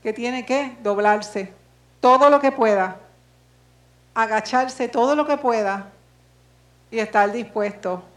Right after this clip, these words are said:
a pasar, es, va a ser difícil,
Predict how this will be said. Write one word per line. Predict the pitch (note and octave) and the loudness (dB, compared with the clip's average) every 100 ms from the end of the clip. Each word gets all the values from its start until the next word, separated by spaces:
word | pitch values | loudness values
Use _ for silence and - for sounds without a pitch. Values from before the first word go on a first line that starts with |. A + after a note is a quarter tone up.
| _ | _
a | G#3+ G#3 | 0 2
pasar, | G#3 G#3 A3+ A#3 E4+ - - _ _ | 2 0 0 0 0 -8 -20 _ _
es, | A3 G#3+ | -6 -2
va | G#3+ | 0
a | G#3+ | 0
ser | A#3+ A3+ | -2 -6
difícil, | A3 A#3 G#3+ F#3+ F3+ | -8 -8 -12 -12 -14